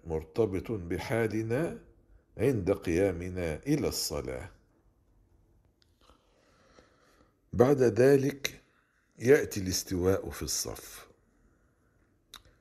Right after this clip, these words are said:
فالاستواء هنا المقصود منه تقارب القلوب وسد مداخل الشيطان.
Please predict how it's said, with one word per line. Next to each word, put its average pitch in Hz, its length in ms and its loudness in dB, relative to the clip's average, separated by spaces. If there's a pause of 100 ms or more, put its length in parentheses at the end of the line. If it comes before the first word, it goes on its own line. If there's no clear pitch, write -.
(180)
فالاستواء 104 760 4
هنا 104 680 -4 (520)
المقصود 82 720 0
منه 98 680 -2 (840)
تقارب 85 640 2
القلوب 78 800 -2 (920)
وسد 85 680 2
مداخل 82 500 0
الشيطان. 67 640 -6